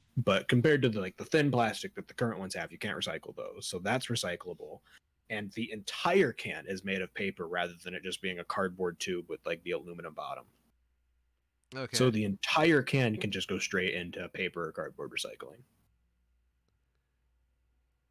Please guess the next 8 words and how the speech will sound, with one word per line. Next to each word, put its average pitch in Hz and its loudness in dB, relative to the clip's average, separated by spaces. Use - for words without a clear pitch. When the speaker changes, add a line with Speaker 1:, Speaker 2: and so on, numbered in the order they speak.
Speaker 1:
Interesting. - -2
I 160 6
can 160 2
buy 90 0
that. 107 -2
That's - -14
fair. 123 -2
Uh, 95 4